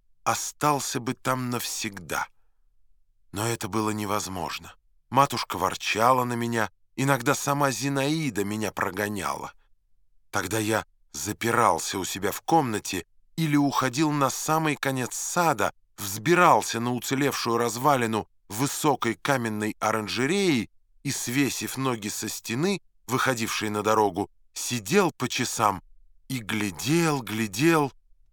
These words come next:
ничего не видя. Возле меня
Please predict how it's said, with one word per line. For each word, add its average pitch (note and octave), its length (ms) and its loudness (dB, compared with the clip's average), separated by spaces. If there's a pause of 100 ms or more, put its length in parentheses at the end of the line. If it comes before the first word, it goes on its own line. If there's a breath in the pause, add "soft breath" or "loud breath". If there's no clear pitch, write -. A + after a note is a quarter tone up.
ничего A#2+ 460 -2
не G#2+ 160 -2
видя. D2 460 -10 (640)
Возле A#2 400 0
меня A#2 460 0